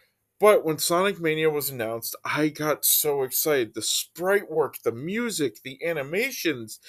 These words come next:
it was everything I've wanted in a Sonic game.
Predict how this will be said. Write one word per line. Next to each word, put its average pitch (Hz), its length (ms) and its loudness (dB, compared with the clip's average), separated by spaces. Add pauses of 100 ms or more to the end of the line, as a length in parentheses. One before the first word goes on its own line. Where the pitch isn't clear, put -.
(220)
it 180 100 2
was 185 260 4 (100)
everything 196 480 -4
I've 185 160 0
wanted 135 320 2
in 113 100 -6
a 110 80 -6
Sonic 190 480 -4
game. 110 300 -4